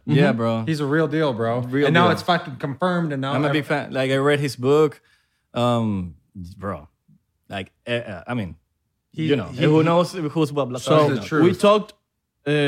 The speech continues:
Speaker 2: about him in, in one episode,
Speaker 1: And,
Speaker 2: and,
Speaker 1: the, and
Speaker 2: bro.
Speaker 1: I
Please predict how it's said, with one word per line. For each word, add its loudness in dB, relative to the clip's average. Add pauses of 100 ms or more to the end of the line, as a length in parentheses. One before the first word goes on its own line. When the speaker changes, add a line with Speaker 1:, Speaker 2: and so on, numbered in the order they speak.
(120)
Speaker 2:
about 2
him 2
in, -4
in -4
one -2
episode, -4
Speaker 1:
And, 0
Speaker 2:
and, 4
Speaker 1:
the, 4
and 0
Speaker 2:
bro. 6
Speaker 1:
I 4